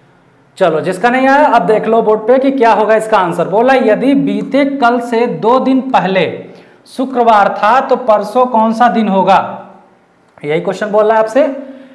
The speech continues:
बीते कल से दो दिन पहले शुक्रवार था तो परसों कौन सा दिन होगा। तो देख लेते हैं इसको पहले प-, मेथड से। देखो, बीते कल से एक दिन तो हमें यहाँ से मिलेगा, उसके दो दिन पहले पूछ, बोल रहा है तो दो यहाँ से मिल गया,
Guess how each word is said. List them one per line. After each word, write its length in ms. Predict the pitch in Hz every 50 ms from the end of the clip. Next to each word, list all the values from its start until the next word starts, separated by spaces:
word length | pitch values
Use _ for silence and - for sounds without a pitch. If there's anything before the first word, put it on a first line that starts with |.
| - _ -
बीते 420 | 151 143 185 190 180 - 262 302 285
कल 220 | - 262 254 247
से 120 | 254 294 294
दो 180 | - 233 240 240
दिन 220 | - 285 277 277
पहले 280 | 240 214 220 233 269 277
शुक्रवार 520 | 277 254 - - 202 196 202 196 196 202 202
था 220 | - 247 262 294 302 - - - - - - - - _ _
तो 80 | - 240
परसों 380 | 240 - 226 220 220 226 277 285
कौन 220 | 277 247 240 240 233
सा 120 | 240 269
दिन 180 | 247 262 262 240
होगा। 220 | 247 247 240 262 269 262 - - - - - - -
तो 60 | -
देख 240 | 165 170 185 185 185
लेते 200 | 220 226 233 254
हैं 80 | 254 247
इसको 180 | 254 247 247
पहले 260 | 247 240 202 175 208 214
प-, 180 | - 240 226 -
मेथड 320 | 196 220 220 220 240 233
से। 180 | - - 202 202 233 254 254 - - - - - - - - - - - _ _
देखो, 220 | 170 208 226 254 233
बीते 380 | - - 220 233 - - 277 277
कल 200 | 277 269 262 262
से 160 | 269 269 254
एक 380 | - - - 196 240 240 - -
दिन 180 | 269 269 262
तो 80 | - 226
हमें 160 | 233 240 247
यहाँ 260 | 247 233 208 196 208 208
से 120 | - 226
मिलेगा, 420 | 226 233 226 226 220 214 214 214 214 - - - - - - _ _ _ -
उसके 280 | 196 208 - - 294 269
दो 160 | 214 262 269
दिन 200 | 233 277 269 269
पहले 300 | 254 226 190 214 240 247
पूछ, 240 | 240 247 254 247 -
बोल 300 | 185 170 208 226 226 233
रहा 100 | 233 226
है 60 | 226
तो 100 | 226 208
दो 200 | 175 170 226 240
यहाँ 280 | 240 220 180 - 190 196
से 120 | - -
मिल 160 | 214 220 220 220
गया, 240 | 202 220 220 220